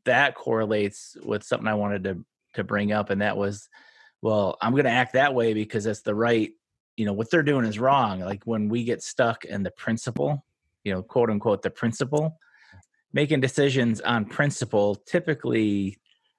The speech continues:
is not a great long-term strategy when you're trying to win that, like, exact moment. I remember we switched schools uh, so Coop's going into eighth grade now. So this is his sixth grade year. We are going to a new school,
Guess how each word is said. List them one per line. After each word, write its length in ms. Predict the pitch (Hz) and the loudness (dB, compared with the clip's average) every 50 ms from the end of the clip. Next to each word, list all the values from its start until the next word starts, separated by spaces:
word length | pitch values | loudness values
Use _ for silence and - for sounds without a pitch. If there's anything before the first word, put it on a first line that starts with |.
| _ _ _ _ _ _ | _ _ _ _ _ _
is 140 | - 123 120 | -6 -2 0
not 220 | 139 139 156 156 | 2 4 4 4
a 60 | 131 110 | 4 2
great 260 | 113 127 113 101 82 | 2 2 2 2 0
long-term 500 | 117 117 110 107 107 - - 107 98 95 | 0 0 0 0 -2 -2 -2 -2 -2 -2
strategy 720 | - - - 117 139 143 120 - 82 73 65 113 107 104 - _ _ _ _ - | -4 -2 0 2 2 2 0 -4 -6 -8 -8 -8 -10 -10 -12 _ _ _ _ -16
when 240 | - - 104 107 104 | -12 -8 -4 -4 -2
you're 100 | 104 98 | -2 -2
trying 300 | - - 117 107 107 98 | -2 0 0 0 2 0
to 80 | 101 95 | 0 0
win 340 | 98 104 104 104 101 101 | 0 0 0 2 2 2
that, 340 | 98 101 95 92 92 - - | 2 2 2 2 0 -2 -2
like, 280 | - 87 87 87 - - | -2 -4 -4 -4 -6 -8
exact 420 | - 98 101 - 107 92 90 - - | -8 -6 -2 0 0 0 0 0 0
moment. 280 | 107 107 104 95 95 | 2 2 2 2 0
I 40 | 101 | 2
remember 380 | 117 127 127 120 113 104 90 87 - _ _ _ _ _ _ _ _ _ _ _ _ _ - - | 2 2 2 2 2 0 -2 -6 -10 _ _ _ _ _ _ _ _ _ _ _ _ _ -12 -8
we 280 | 110 107 107 123 120 113 | -6 -4 -2 0 -2 -2
switched 380 | - - - 143 120 - - | -2 0 0 0 0 0 -2
schools 760 | - - - - 131 127 127 120 120 113 107 107 107 - - - _ - - - - - - - - - - - - - - | -8 -8 -4 0 2 2 4 4 4 2 2 0 -2 -4 -10 -20 _ -20 -20 -20 -20 -20 -20 -20 -20 -20 -20 -20 -10 -4 -2
uh, 80 | 120 110 | -2 -2
so 140 | - - | -2 -2
Coop's 240 | - - 170 160 - | 2 2 2 4 4
going 160 | - 160 147 | 2 2 2
into 180 | 143 135 127 - - _ - | 2 2 0 -2 -2 _ 2
eighth 320 | 143 143 151 151 - - | 2 4 4 2 0 0
grade 240 | - 175 139 139 131 | 0 2 2 2 2
now. 320 | 131 127 120 117 113 110 | 2 2 2 2 2 0
So 160 | 113 - 139 131 | 0 0 0 0
this 120 | 135 - | 0 0
is 120 | 147 127 | 0 -2
his 240 | 117 131 113 - - | -2 -2 -4 -2 0
sixth 240 | - 160 151 - - | 0 0 0 0 0
grade 180 | - 147 135 127 | 0 2 2 2
year. 240 | 120 120 113 104 101 | 2 2 2 2 2
We 140 | 101 104 101 | 2 0 0
are 100 | 101 101 | 0 0
going 220 | 110 107 110 110 | 0 0 0 0
to 140 | - - 113 | 0 0 0
a 40 | 98 | 2
new 440 | 98 101 104 107 113 117 117 127 | 2 4 4 4 4 4 4 2
school, 640 | 127 - - - - 113 104 104 101 101 104 104 107 | 0 -2 -4 -2 0 0 2 2 2 0 0 0 -2